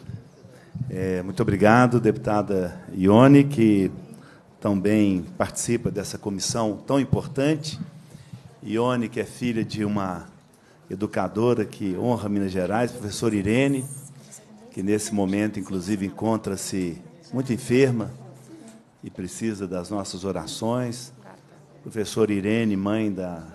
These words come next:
da nossa querida companheira Ione, dedicou a vida dela ao ensino, à educação. E, nesse momento, é um momento de preocupação para todos nós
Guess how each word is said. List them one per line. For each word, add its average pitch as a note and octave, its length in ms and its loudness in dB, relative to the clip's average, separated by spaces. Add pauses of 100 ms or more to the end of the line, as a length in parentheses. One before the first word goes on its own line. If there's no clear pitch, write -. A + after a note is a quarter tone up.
(160)
da F#2+ 80 -14
nossa F#2 460 -8 (100)
querida G2 340 -4
companheira G2 640 -4
Ione, A#2+ 540 0 (800)
dedicou G#2 380 0
a G#2+ 80 4
vida A2 300 0
dela A2+ 300 2
ao G#2 60 -2
ensino, F#2+ 480 -4
à F2+ 60 -4
educação. F#2+ 680 -4 (1400)
E, F#2 760 0
nesse G2 300 -2
momento, G2+ 400 0
é A#2+ 40 -4
um B2+ 40 -2
momento A2 420 -2
de A2 300 -6
preocupação G#2+ 800 -4
para F#2+ 120 -6
todos F#2+ 360 -6
nós A2+ 500 -6